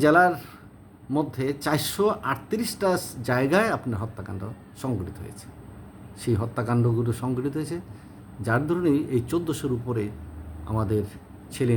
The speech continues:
মেয়েদের জীবন দিতে হয়েছে, তাদেরকে খুন করা হয়েছে, হত্যা করা হয়েছে, আর অসংখ্য ছেলে মেয়েদেরকে আপনার পঙ্গু করা হয়েছে।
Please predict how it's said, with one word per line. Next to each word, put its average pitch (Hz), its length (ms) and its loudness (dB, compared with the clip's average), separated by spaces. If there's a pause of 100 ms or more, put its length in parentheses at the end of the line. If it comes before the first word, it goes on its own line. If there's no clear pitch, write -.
মেয়েদের 95 380 -2 (1120)
জীবন 139 280 4
দিতে 92 180 -6
হয়েছে, - 240 -12 (1120)
তাদেরকে 117 320 2 (120)
খুন 170 140 2 (100)
করা 117 180 2
হয়েছে, 95 240 -4
হত্যা 123 300 -4
করা 98 180 -4
হয়েছে, 90 200 -10 (640)
আর 113 80 0 (120)
অসংখ্য 139 380 2 (240)
ছেলে 127 240 0
মেয়েদেরকে 104 360 -2 (100)
আপনার 147 240 -4 (440)
পঙ্গু 156 320 -2
করা 92 180 -4
হয়েছে। - 220 -10